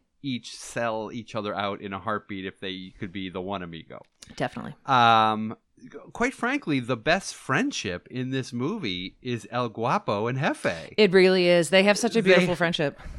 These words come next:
Speaker 1: they have this nice, these nice moments. They're supportive.
Speaker 2: He got him a sweater
Speaker 1: And
Speaker 2: for his
Speaker 1: he got him
Speaker 2: birthday?
Speaker 1: a sweater and, uh, g-, you know, they, he got him a plethora of piñatas.
Speaker 2: Yep.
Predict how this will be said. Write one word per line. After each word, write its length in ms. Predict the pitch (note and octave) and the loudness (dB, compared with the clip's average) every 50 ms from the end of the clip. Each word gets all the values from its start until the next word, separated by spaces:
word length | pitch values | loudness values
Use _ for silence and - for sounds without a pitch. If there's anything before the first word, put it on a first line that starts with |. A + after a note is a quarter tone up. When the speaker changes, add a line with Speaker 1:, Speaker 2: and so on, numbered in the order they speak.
| - - | -12 -12
Speaker 1:
they 360 | F#3 D#3 D#3 D#3 E3 F#3+ F#3 | -12 -12 -6 0 2 4 4
have 240 | F#3 A3+ A3+ G#3 A#3 | 4 4 2 2 2
this 180 | D#4 C4+ - | 0 -2 -2
nice, 420 | - E3+ D#3 D#3 E3 B3 D4 - - | -2 0 2 2 4 4 2 0 -2
these 340 | F3+ D#3+ C#3 D3+ E3+ D#3 C#3 | -8 -8 -4 -4 -4 -4 -4
nice 340 | D3+ D3 D3 E3+ C#4+ - - | -2 0 0 0 0 0 -2
moments. 420 | F3+ D3+ C#3+ D#3 F3 G3 G#3 - | -2 0 0 0 0 -2 -4 -4
They're 120 | - E3 C#3 | -4 -6 -6
supportive. 880 | - - C#3 G#2+ - - A2 A2+ B2 C3+ C#3 C#3+ F3+ A#3+ D4+ D4 C#4 - | -4 -6 -8 -10 -10 -14 -12 -6 -2 0 0 0 0 -2 -4 -6 -4 -4
Speaker 2:
He 80 | G3+ | 2
got 160 | G#3 A3 A3 A3+ | 4 6 8 8
him 60 | G#3 | 6
a 60 | E3+ | 4
sweater 340 | - - - E3+ E3+ F#3 B3 | 2 0 4 4 6 6 6
Speaker 1:
And 380 | C#4 C3+ C3 C3 C3+ C#3 - - - - - | 4 4 2 0 -4 -6 -8 -12 -14 -20 -6
Speaker 2:
for 100 | - F3 | -2 -2
his 100 | D#3+ D3+ | 0 2
Speaker 1:
he 40 | F#3 | 2
got 220 | F3+ F#3 F3+ E3+ F3+ | 4 6 6 6 6
him 80 | - | 4
Speaker 2:
birthday? 160 | - D3+ - | 4 2 0
Speaker 1:
a 20 | - | -4
sweater 920 | - - - - F#3+ F3 E3+ E3+ F3 F3+ F3+ F3+ F#3 G3 G#3+ B3 D#4+ D#4 | -8 -8 -6 -4 -2 0 4 6 6 8 8 8 6 6 4 4 2 0
and, 360 | - F#3 F3 E3+ E3+ E3 E3 | 0 0 -2 -2 -2 -4 -6
uh, 340 | E3 D3 D#3 D3+ D3 D3 D3 | -4 -2 0 0 0 0 -2
g-, 160 | C#3+ C#3+ E3 - D#3 | -4 -8 -10 -8 -8
you 100 | E3 E3+ | -8 -6
know, 220 | E3 E3 E3 D#3 C#3 | -6 -6 -6 -6 -4
they, 180 | C#3 D3+ C#3+ C#3+ - | -4 -6 -6 -6 -6
he 120 | C#3+ E3+ D3+ | -8 -6 -6
got 200 | E3+ E3 D3+ D3+ | -4 -2 -2 -2
him 120 | D3+ D3+ | 0 -2
a 80 | C#3+ C3+ | -2 -4
plethora 540 | C3+ - - D#3+ D3+ D3+ D3+ F3+ E3 D#3+ D#3+ | -4 -6 -6 -4 -4 -2 -2 -2 0 0 2
of 220 | D3 C#3 C3+ C3 | 2 0 -2 -2
piñatas. 720 | - D#3 D3+ C#3+ C3 B2 A#2 A#2 B2 C#3+ F#3+ C#4 D4+ D4+ - | -4 -4 -4 -2 0 0 2 2 2 0 -2 -4 -6 -6 -2
Speaker 2:
Yep. 280 | D#3+ D#3+ E3 F#3+ - | 2 4 4 4 4